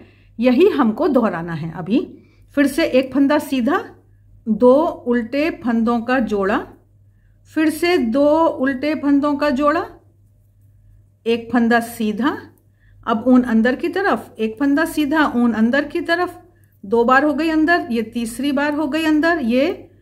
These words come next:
चौथी बार, फोर टाइम्स हमने जाली बना ली। एक फंदा हमारा सीधा हो गया है। अब फिर से हमको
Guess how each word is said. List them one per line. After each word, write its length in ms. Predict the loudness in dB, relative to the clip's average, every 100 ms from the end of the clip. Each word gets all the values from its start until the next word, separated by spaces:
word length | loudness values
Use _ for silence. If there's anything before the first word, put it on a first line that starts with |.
| _ _
चौथी 320 | -2 0 0
बार, 260 | -4 -4 -8
फोर 360 | -6 0 0 2
टाइम्स 380 | 2 2 0
हमने 260 | 0 -2 0
जाली 300 | 0 0 0
बना 240 | -4 -6
ली। 220 | -4 -6 -8 -14 _ _ _ _
एक 180 | -6 -2
फंदा 200 | 0 0
हमारा 300 | 0 0 0
सीधा 320 | -2 -4 -4 0
हो 140 | 2
गया 200 | 2 0
है। 180 | -2 -6 -10 -20 _ _ _
अब 100 | -10 -6
फिर 220 | -2 -2
से 220 | 0 0
हमको 360 | 2 2 0